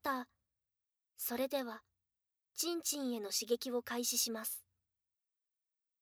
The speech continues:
マスター、楽な体勢をとってください。よろしければ、そちらのベッドに横になられてはいかがでしょう。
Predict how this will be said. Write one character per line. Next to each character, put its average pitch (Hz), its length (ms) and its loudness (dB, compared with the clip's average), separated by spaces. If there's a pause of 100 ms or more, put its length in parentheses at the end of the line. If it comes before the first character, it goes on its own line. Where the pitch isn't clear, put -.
(520)
マ 302 160 4
ス - 140 -8
タ 247 80 -4
ー、 226 160 -6 (760)
楽 269 260 4
な 339 120 -2
体 233 200 -4
勢 240 280 -4
を 233 140 -2
と 262 100 -4
っ 262 40 -6
て - 160 -10
く 226 120 -2
だ 208 100 -8
さ 214 180 -8
い。 - 140 -16 (920)
よ 254 100 0
ろ 302 80 2
し - 140 0
け 285 100 -4
れ 240 140 -4
ば、 202 180 -8 (720)
そ 240 100 0
ち 294 140 -8
ら 302 100 4
の 302 140 -2
ベ 311 80 0
ッ 320 120 -4
ド 247 120 0
に 196 140 -8
横 190 180 -6
に 294 160 -2
な 294 100 2
ら 311 80 2
れ 330 140 0
て 262 100 -2
は 208 140 -4
い 208 80 -6
か 240 100 -4
が 247 100 -2
で 208 120 -8
し - 160 -2
ょ - 20 -12
う。 190 120 -14